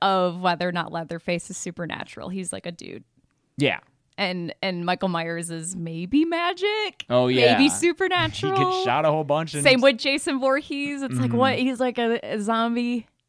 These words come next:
Speaker 2: Uh, well,
Speaker 1: basically.
Speaker 2: that's from part six onward,
Speaker 1: But
Speaker 2: but
Speaker 1: yeah, it's,
Speaker 2: yeah. <laughs>
Speaker 1: you know. Um, yeah, that's why, you know, I think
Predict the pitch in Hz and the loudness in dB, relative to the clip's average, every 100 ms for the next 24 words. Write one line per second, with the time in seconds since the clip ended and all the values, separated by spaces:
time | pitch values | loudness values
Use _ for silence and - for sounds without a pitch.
0 | _ - 240 139 139 147 160 165 123 - | _ 4 6 8 6 6 6 6 4 -2
1 | - 147 127 139 117 123 117 135 120 110 | -4 -4 -2 -2 -2 -4 -6 -4 -4 -4
2 | 104 117 339 269 233 175 156 208 123 - | -4 0 0 4 6 6 4 2 2 0
3 | - 247 208 110 - - - - 262 233 | 0 -2 -2 -2 -6 -8 -6 2 4 4
4 | 220 214 214 - - 392 277 175 160 - | 2 -2 -6 -6 4 6 6 4 0 0
5 | 196 269 311 269 254 226 220 190 165 170 | 4 4 4 2 2 2 2 0 2 0
6 | 185 175 - | -2 -6 -8